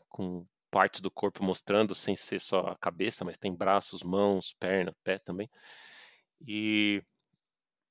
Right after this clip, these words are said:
e foi, foi, essa foi a transição da Weta como empresa também, de fazer uma, uma, uma pipeline com,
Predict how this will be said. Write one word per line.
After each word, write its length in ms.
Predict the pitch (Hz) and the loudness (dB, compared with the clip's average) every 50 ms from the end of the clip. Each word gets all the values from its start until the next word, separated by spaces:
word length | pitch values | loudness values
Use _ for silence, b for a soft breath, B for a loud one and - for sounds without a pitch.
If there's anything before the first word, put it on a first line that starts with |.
| _ _ _ _ _ - | _ _ _ _ _ -12
e 40 | 131 | -4
foi, 260 | - - 135 127 107 - | 2 4 4 4 4 2
foi, 160 | - - 123 | 4 8 8
essa 220 | 120 123 - 139 - | 8 8 6 4 2
foi 120 | - 131 | 2 2
a 20 | |
transição 580 | - - 139 127 127 120 - - 123 123 127 123 | 4 6 4 4 4 2 4 6 6 6 6 6
da 160 | 120 104 117 | 6 6 6
Weta 340 | 123 120 117 117 117 - 123 | 6 6 4 4 2 2 0
como 160 | - 127 123 | 2 4 4
empresa 380 | 127 120 - 113 110 110 101 98 | 4 2 2 2 2 2 2 0
também, 420 | - - 101 101 95 92 98 98 | -2 0 0 2 2 2 2 0
de 320 | 92 95 101 101 101 98 90 _ _ _ _ _ _ _ _ _ _ _ _ _ _ - - - - _ _ _ | 0 0 0 0 0 -2 -4 _ _ _ _ _ _ _ _ _ _ _ _ _ _ -20 -20 -20 -20 _ _ _
fazer 240 | - 110 104 95 101 | -4 -4 -2 0 2
uma, 260 | 101 104 104 101 95 _ B B B B B B B B B B B | 4 4 4 4 2 _ B B B B B B B B B B B
uma, 720 | B - 101 98 98 98 95 92 90 90 87 87 87 87 - - | B -2 -2 0 2 2 2 2 2 0 0 -2 -4 -8 -8 -6
uma 120 | - 104 | -6 -2
pipeline 720 | - - 107 104 - - 104 101 98 101 101 104 104 101 - - _ _ _ _ _ | 2 4 4 4 4 2 2 4 4 4 4 4 2 0 -4 -14 _ _ _ _ _
com, 220 | - 98 104 101 | -6 -6 -6 -6